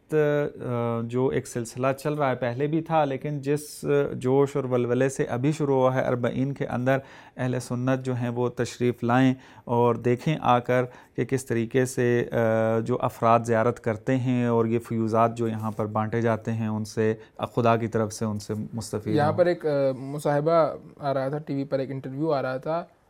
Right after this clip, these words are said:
Speaker 2: آ، اہل سنت کے عالم دین یہاں کے جو بڑے مفتی ہیں، ان سے سوال کیا ٹی وی پر کہ آپ بتائیے کہ زیارت امام حسین پر جانا یہ اشکال ہوتا ہے کہ مثلاً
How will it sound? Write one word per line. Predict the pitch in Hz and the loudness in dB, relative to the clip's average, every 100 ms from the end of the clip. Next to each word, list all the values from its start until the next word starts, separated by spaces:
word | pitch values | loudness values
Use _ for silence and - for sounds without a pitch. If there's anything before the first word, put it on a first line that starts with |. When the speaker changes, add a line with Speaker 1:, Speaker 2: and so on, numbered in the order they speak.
| _ | _
Speaker 2:
آ، | 139 135 | -10 -6
اہل | 143 139 143 | -4 -4 -4
سنت | - 147 165 156 | -6 -4 -4 -2
کے | 147 | -4
عالم | 135 143 131 131 | -4 -4 -6 -6
دین | 131 139 135 | -4 -4 -6
یہاں | 131 | -8
کے | 127 131 | -10 -10
جو | 131 | -6
بڑے | 131 131 | -6 -6
مفتی | 131 135 - 151 | -8 -14 -10 -10
ہیں، | 139 | -8
ان | 135 | -8
سے | 147 | -10
سوال | - 131 135 | -8 -6 -6
کیا | 135 139 135 131 - | -6 -4 -4 -6 -10
ٹی | 131 | -10
وی | 131 | -8
پر | 135 143 | -8 -10
کہ | 143 139 139 _ _ - | -10 -10 -12 _ _ -6
آپ | 139 | -2
بتائیے | 135 135 135 135 139 | -2 -2 -2 -2 -4
کہ | 139 143 135 _ _ - | -4 -6 -6 _ _ -8
زیارت | 147 135 135 | -2 0 0
امام | 143 135 | -2 -4
حسین | 135 127 139 135 | -6 -6 -6 -4
پر | 135 | -6
جانا | 131 131 135 | -4 -4 -4
یہ | 135 135 | -2 -4
اشکال | 131 - 135 | -4 -4 -4
ہوتا | 131 127 135 | -4 -6 -6
ہے | 131 | -6
کہ | 135 | -6
مثلاً | 127 - 131 | -10 -8 -10